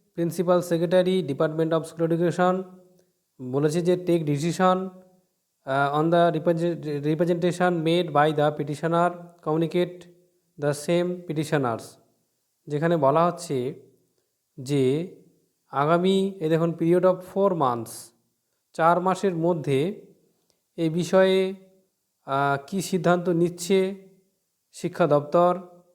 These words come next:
সেটা কিন্তু অবশ্যই জানাতে বলা হয়েছে শিক্ষানুরাগী ঐক্যমঞ্চকে।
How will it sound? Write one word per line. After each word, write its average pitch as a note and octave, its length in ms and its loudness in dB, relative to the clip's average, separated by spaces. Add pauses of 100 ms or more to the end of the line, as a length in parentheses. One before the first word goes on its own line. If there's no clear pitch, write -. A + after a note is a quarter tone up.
সেটা F3 300 0
কিন্তু F#3 420 0
অবশ্যই E3 540 2
জানাতে C#3+ 380 0
বলা C3+ 260 2
হয়েছে F3+ 680 -2 (300)
শিক্ষানুরাগী E3 680 0
ঐক্যমঞ্চকে। D#3 840 -2